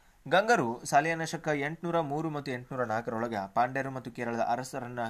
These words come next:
ಕರ್ಕೊಂಡು ರಾಷ್ಟ್ರಕೂಟರ, ಆ, ಮೇಲೆ ದಾಳಿಯನ್ನು ಮಾಡಿ ಗೆಲ್ಲಬೇಕು ಅನ್ನುವಂಥ ಒಂದು ಸಂಚನ ರೂಪಿಸಿದ್ರು. ಆದ್ರೆ ಮೂರನೇ ಗೋವಿಂದ ಇವ್ರನ್ನೆಲ್ಲ ಸೋಲಿಸಿ ಅವರ ರಾಜಲಾಂಛನಗಳನ್ನ ಕಿತ್ಕೊಂಡ.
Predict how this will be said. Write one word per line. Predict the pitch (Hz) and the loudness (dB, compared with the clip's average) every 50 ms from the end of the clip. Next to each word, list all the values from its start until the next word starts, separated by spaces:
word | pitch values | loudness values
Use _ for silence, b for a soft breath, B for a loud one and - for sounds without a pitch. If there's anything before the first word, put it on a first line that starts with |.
| 110 - | -6 -6
ಕರ್ಕೊಂಡು | - 110 117 113 - 170 175 160 113 101 104 - B B B B B | -6 -6 -6 -2 0 0 0 0 -2 -6 -8 -10 B B B B B
ರಾಷ್ಟ್ರಕೂಟರ, | - 120 127 139 147 - 160 143 - 147 135 123 - 135 135 131 127 127 123 B B B B B - | 0 4 4 4 4 2 -4 -6 -4 -6 -6 -6 -4 0 2 2 4 2 2 B B B B B -4
ಆ, | 117 113 113 | -4 -2 -2
ಮೇಲೆ | 113 110 110 120 147 160 160 135 117 | -4 0 4 6 6 6 6 2 2
ದಾಳಿಯನ್ನು | 107 117 127 143 156 151 135 123 | 6 6 6 6 6 2 -2 -2
ಮಾಡಿ | 120 120 127 123 113 | -2 -2 -2 -2 -2
ಗೆಲ್ಲಬೇಕು | 110 117 123 127 131 131 123 - - 117 | -4 -4 -4 -4 -4 -6 -6 -4 -6 -6
ಅನ್ನುವಂಥ | 110 110 107 107 107 117 | -6 -6 -8 -10 -8 -8
ಒಂದು | 101 101 101 - | -10 -10 -10 -10
ಸಂಚನ | - 113 113 123 - 143 127 123 113 | -10 -10 -10 -8 -8 -8 -6 -4 -4
ರೂಪಿಸಿದ್ರು. | 110 107 101 - 127 120 - - 113 104 117 123 127 127 127 - _ _ _ _ - | -4 -6 -8 -12 -14 -14 -10 -10 -10 -6 -4 -2 -2 -4 -4 -8 _ _ _ _ 4
ಆದ್ರೆ | 107 135 165 175 156 | 4 6 6 6 4
ಮೂರನೇ | 120 117 127 139 143 156 165 | 2 0 -4 -4 -2 -4 -2
ಗೋವಿಂದ | 143 135 139 147 143 139 | -2 -2 -2 -2 -2 -2
ಇವ್ರನ್ನೆಲ್ಲ | 135 123 120 113 107 113 120 139 165 170 | -2 0 -2 -2 -4 -4 -2 0 0 0
ಸೋಲಿಸಿ | 147 - 127 123 143 143 - 123 107 104 | 0 -2 -4 -4 -4 -4 -6 -6 -8 -4
ಅವರ | - 117 113 117 110 | -4 -2 -2 -2 -2
ರಾಜಲಾಂಛನಗಳನ್ನ | 104 101 107 120 139 143 143 135 123 117 117 113 - 117 113 101 107 123 135 131 107 92 - - - - - _ | -2 0 2 4 4 2 2 -2 -2 -2 -2 -6 -8 -10 -8 -2 -2 -2 -2 -2 -6 -8 -8 -14 -18 -20 -20 _
ಕಿತ್ಕೊಂಡ. | - 170 160 - - 131 110 101 95 | -6 -6 -6 -2 -2 -2 -2 -2 -4